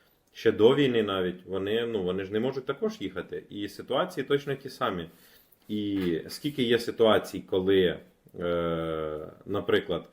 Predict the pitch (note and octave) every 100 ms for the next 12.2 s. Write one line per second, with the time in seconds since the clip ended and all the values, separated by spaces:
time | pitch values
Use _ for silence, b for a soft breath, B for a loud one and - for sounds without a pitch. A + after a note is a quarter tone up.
0 | b b b _ F2+ G2 A2 F#2+ F#2 G2+
1 | F#2+ F#2 G#2 C#3 E3 D3+ D3+ - G2 G2
2 | G2+ A2+ A2+ G2 F#2+ F2+ E2+ - G#2 G#2
3 | F#2+ F2+ F2 - D3 D#3 E3 - _ -
4 | G2 G2+ C3 B2+ G#2+ A#2+ A#2+ G#2 A2+ A2+
5 | G2+ F#2 G#2 A2 A#2+ - G2+ G2+ G#2 G#2
6 | G2+ F#2+ G#2+ G#2 G2+ F2+ F#2 D#3+ F#3+ D3+
7 | D#3 D3+ D#3 D3+ C#3+ - C3+ C3 C3 A#2+
8 | B2+ A#2+ F#2 F#2+ G#2 A#2 A2 A2+ B2 A#2
9 | G#2+ - G#2+ F#2+ - - - - b b
10 | b b F#2 A#2+ C#3 A#2+ G#2 G#2+ A#2+ B2+
11 | G2 F#2 G2 A2 G#2 A2 G2+ F#2+ B2+ C#3
12 | - A2+